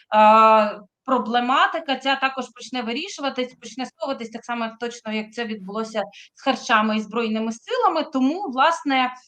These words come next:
е, почати треба точно з цього, але от ці історії, де ціни завищені, уже є, звісно, тут потрібно, е, ретельно аналізувати, чому так вийшло.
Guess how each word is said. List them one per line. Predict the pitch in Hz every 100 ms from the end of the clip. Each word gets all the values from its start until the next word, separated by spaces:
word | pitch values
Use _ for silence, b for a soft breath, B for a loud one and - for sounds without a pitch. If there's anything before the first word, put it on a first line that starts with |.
| B _ _
е, | 233 226
почати | 220 254 294 330 311
треба | - 277 254 247
точно | 277 277 - 240
з | -
цього, | - 453 523 339 -
але | 208 240 247
от | 254 247
ці | 233 - _
історії, | 294 233 226 277 240 220 202
де | 233
ціни | 247 269 240 208
завищені, | 226 226 220 - 190 190 185
уже | 214 220
є, | 214 254 427 480 B B _
звісно, | 214 226 339 - 285 262
тут | 285 -
потрібно, | 233 226 233 247 226 240 240 233 226 208 202
е, | 202 202 214
ретельно | 233 233 226 214 214 -
аналізувати, | 214 208 208 214 208 185 202
чому | - 214 190
так | 202 233
вийшло. | 349 440 - 320